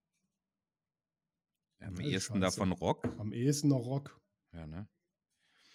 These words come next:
Speaker 1: Komm, wir machen noch die nächste.
Speaker 2: Ich hab meinem Sohn übrigens eine ganze Pulle Anti-Tränen-Shampoo in die Augen geschüttet, aber der heult immer noch.
Speaker 1: Immer noch,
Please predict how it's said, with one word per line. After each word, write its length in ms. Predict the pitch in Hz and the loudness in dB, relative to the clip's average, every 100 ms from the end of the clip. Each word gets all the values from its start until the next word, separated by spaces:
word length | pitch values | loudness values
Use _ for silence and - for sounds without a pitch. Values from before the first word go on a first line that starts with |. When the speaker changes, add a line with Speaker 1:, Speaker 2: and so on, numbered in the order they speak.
| - | -18
Speaker 1:
Komm, 100 | - 87 | -8 -2
wir 60 | |
machen 200 | 95 113 | -2 -2
noch 120 | 107 | -4
die 120 | - 92 | -2 0
nächste. 600 | 92 107 - - 165 180 - | 2 0 0 -2 -2 -2 2
Speaker 2:
Ich 200 | 165 196 | 4 6
hab 120 | 202 | 8
meinem 180 | 180 165 | 8 10
Sohn 220 | 170 208 | 10 10
übrigens 260 | 180 175 156 | 10 8 6
eine 100 | 156 | 4
ganze 260 | 180 190 160 | 4 2 0
Pulle 300 | - 185 190 | 4 4 6
Anti-Tränen-Shampoo 880 | 165 170 - 185 170 - 151 143 147 | 4 2 4 6 6 6 4 6 6
in 60 | |
die 60 | 151 | 6
Augen 240 | 143 139 | 6 4
geschüttet, 360 | 135 - 151 156 | 4 4 4 4
aber 120 | 139 | 6
der 160 | 143 120 | 6 6
heult 220 | 143 147 | 6 6
immer 200 | 151 127 | 4 4
noch. 280 | 120 117 - | 2 0 0
Speaker 1:
Immer 160 | 117 | 2
noch, 320 | 90 92 - | 2 0 -4